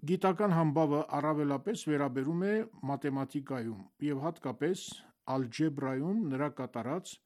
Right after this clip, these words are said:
նորարարություններին, այնպես որ միջին դարերի որևէ գիտնական նրա չափ ազդեցություն չի գործել մաթեմատիկայի բնագավառում։ Դրա պատճառով էլ նրան տվել են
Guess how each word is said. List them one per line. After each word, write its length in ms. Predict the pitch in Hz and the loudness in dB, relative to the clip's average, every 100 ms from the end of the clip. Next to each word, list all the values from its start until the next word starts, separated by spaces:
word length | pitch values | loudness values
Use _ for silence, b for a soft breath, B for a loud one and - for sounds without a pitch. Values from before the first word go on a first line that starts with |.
| - | -6
նորարարություններին, 1300 | 110 135 135 131 127 117 120 131 135 139 139 98 - _ b | -2 0 0 0 -2 -4 -6 -6 -4 -2 -2 -4 -8 _ b
այնպես 360 | - 156 190 196 | -4 2 2 2
որ 200 | 147 175 180 | 2 2 2
միջին 340 | 160 139 190 | -2 0 0
դարերի 420 | 156 143 135 131 131 | 2 2 2 0 0
որևէ 320 | 151 156 135 | 0 2 0
գիտնական 600 | 104 120 - 120 113 165 165 | -2 -6 -4 -6 -2 -2 0
նրա 180 | 139 156 | 0 -2
չափ 320 | - 135 127 | -2 -4 -4
ազդեցություն 720 | 127 113 120 - 120 - 165 | -6 -4 -6 -6 -10 -4 -2
չի 180 | 165 - 156 | -2 -4 -2
գործել 480 | 123 110 - 147 156 | -2 -2 -2 -2 -2
մաթեմատիկայի 840 | 127 120 120 117 - 131 127 120 | -4 -2 -2 -2 -4 -4 -2 -2
բնագավառում։ 680 | 110 123 135 139 139 131 90 - _ - | -2 -4 -2 -2 -2 -2 -6 -12 _ -2
Դրա 220 | 156 226 | 2 2
պատճառով 560 | - 185 - 160 160 151 | 4 2 4 2 2 2
էլ 160 | 202 | 0
նրան 280 | 160 147 175 | 0 0 0
տվել 320 | 143 123 151 | -2 -2 0
են 200 | 120 160 | 0 -2